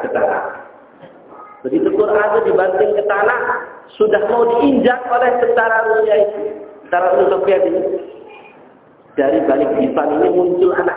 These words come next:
kecil umur sebelas tahun. Muncul anak kecil umur sebelas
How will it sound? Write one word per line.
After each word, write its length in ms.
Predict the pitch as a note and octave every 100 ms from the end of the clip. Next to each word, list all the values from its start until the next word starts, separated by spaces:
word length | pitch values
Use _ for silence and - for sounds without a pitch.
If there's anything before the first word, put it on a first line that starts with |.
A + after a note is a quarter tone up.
| -
kecil 300 | - - D3+ D3+
umur 240 | E3 E3
sebelas 240 | - C3+ C3+
tahun. 260 | C#3+ D3 A#2+ - - - - - - - - - - - - - - - - -
Muncul 400 | A#3 C4 B3 C4+
anak 300 | - C4 - C4
kecil 320 | B3+ C4+ C4 B3+
umur 140 | C4
sebelas 320 | A#3+ A3+ A3+